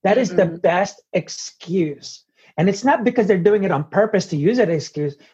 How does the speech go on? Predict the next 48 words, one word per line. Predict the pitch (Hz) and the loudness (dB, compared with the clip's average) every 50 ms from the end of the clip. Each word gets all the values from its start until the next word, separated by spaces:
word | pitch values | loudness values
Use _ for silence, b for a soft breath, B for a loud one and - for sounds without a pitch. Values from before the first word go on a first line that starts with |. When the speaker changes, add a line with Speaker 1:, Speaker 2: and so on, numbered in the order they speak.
| b _ | b _
Speaker 1:
When | - 180 185 | -2 -2 0
you're | 190 190 | 2 0
in | 202 | 0
a | 160 | 0
bad | - 214 214 202 | 2 0 0 0
state | 208 - 196 170 | -2 -2 -2 -2
of | 165 143 | -2 -4
mind, | 160 170 196 240 254 233 143 135 | -6 -8 -6 -6 -4 -6 -6 -8
you | - - - | -10 -10 -8
always | - 180 196 202 220 196 208 | -4 0 2 2 2 0 0
tend | - 202 196 190 | -2 -2 -2 -2
to | 190 170 | -2 -6
do | 147 151 170 226 247 | -4 -4 -4 -2 -2
that. | 247 165 - - - _ _ _ _ - | -2 -4 -4 -8 -14 _ _ _ _ -4
We | 175 208 170 | -4 -4 0
all | - - - 208 - | 0 2 2 2 2
Speaker 2:
Mm-hmm. | - | 0
Speaker 1:
do | 185 - | -4 -4
it. | - 117 156 | -6 -2 -2
I | 277 349 | -2 -2
do | - - - 143 123 | 0 -2 -4 -4 -4
it | 98 - - - | -8 -10 -12 -16
still. | - - - 143 123 - | -12 -8 -6 -6 -6 -6
Speaker 2:
Mm-hmm. | 190 185 175 175 165 165 170 170 - | -8 -8 -8 -10 -10 -10 -10 -6 -4
Speaker 1:
It's | 226 208 185 | -4 -2 0
never | 240 254 269 269 | 0 0 0 0
Speaker 2:
Mm-hmm. | |
Speaker 1:
gonna | 262 247 247 202 | 0 0 0 0
go | 233 226 226 | 2 2 2
away. | 208 208 208 208 185 139 147 156 b b b b b b b | 2 2 2 2 0 -2 -6 -12 b b b b b b b
And | - 180 196 | -2 -2 -2
so | 196 - 220 208 208 208 | -2 0 0 0 0 0
when | 185 175 196 202 202 | 0 0 0 2 2
you | 214 | 0
give | 170 156 156 - 262 302 254 | 0 -2 -2 -2 -2 -2 -2
someone | - - 254 233 226 214 185 | -2 -2 -2 0 0 0 0
that, | 196 160 156 - _ _ _ _ | 0 0 -2 -4 _ _ _ _
like, | 135 139 139 135 - _ - 160 - _ _ _ | -12 -12 -12 -12 -14 _ -18 -18 -18 _ _ _
like, | 160 151 143 139 - _ | -4 -4 -4 -4 -4 _
that | - 135 143 - _ _ _ 156 - _ _ _ _ _ - | -4 -4 -4 -8 _ _ _ -20 -20 _ _ _ _ _ -6
valid | 143 - 220 233 285 320 285 214 160 131 139 - | -2 0 2 4 2 2 2 0 0 0 -2 -4
excuse, | 147 127 - - - - - 123 117 120 165 190 - - _ _ _ _ _ _ _ | -4 -6 -6 -10 -10 -8 -8 -8 -6 -8 -8 -10 -14 -18 _ _ _ _ _ _ _
well, | 165 170 | -10 -4
guess | 170 180 180 - - | -2 -2 -4 -2 -4
what? | 185 180 | -8 -8
That's | - 185 175 - | -6 -10 -14 -6
gonna | - 180 156 151 | -4 -4 -4 -4
happen. | 185 254 294 - - 104 | -6 -8 -8 -10 -12 -12